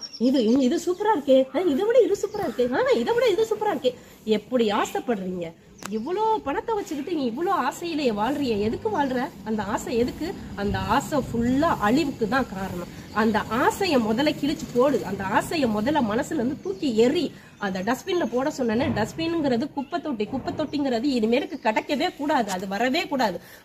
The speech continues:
அப்படிங்கிறதுல நீ போடு. அந்த ரெண்டுமே இல்ல அப்படின்னா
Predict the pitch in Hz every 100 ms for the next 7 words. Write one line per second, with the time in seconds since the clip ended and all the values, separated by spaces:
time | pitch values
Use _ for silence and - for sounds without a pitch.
0 | 202 254 285 311 285 254 269 359 240 -
1 | 269 330 285 - - - _ 190 180 180
2 | 226 311 349 330 330 277 233 262 254 180
3 | 185 180 170